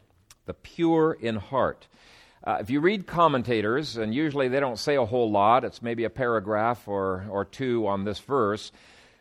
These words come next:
but they're divided on the meaning of this word for pure here. There are some who apply it to, uh, inward moral purity, and there are others who apply it to inward integrity,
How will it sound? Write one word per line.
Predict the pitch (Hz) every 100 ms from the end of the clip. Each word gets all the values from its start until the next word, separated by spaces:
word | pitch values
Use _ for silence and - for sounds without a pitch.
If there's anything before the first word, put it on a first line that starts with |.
| _
but | -
they're | 160
divided | 185 139 160 185 185 131 143 147
on | 127 127
the | 123
meaning | 123 151 165 143 127
of | 110
this | 127 117
word | 123 147 147 135
for | - 127 117
pure | 117 - 170 165 143
here. | 120 110 135
There | 139 127
are | 120
some | - 170 190 214
who | 160 147 131 131
apply | 117 - 156 151
it | 170 160
to, | - 120 113 - 143 _ 139
uh, | 117 -
inward | 175 190 185 170
moral | 131 131 143 160 160 147 135 -
purity, | - 147 135 120 107 98 170 - _ _ _ _ _ _ _
and | 117 117
there |
are | 120 156
others | 208 156 131
who | 151
apply | 135 - 147 151
it | 143
to | 131 -
inward | 151 170 160 151 143
integrity, | 147 139 - 185 170 127 - 87 69